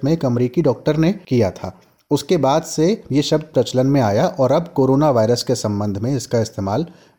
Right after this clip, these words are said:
मेडिकल टर्म्स में हो रहा है। तो ये हुआ कॉर्मोबिडिटी।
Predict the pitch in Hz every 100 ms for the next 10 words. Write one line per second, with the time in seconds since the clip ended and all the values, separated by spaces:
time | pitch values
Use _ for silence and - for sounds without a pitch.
0 | 107 110 117 131 175 165 117 107 - 139
1 | 113 104 92 90 92 - - - _ -
2 | 113 135 131 117 160 - _ _ - 117
3 | 113 104 98 92 -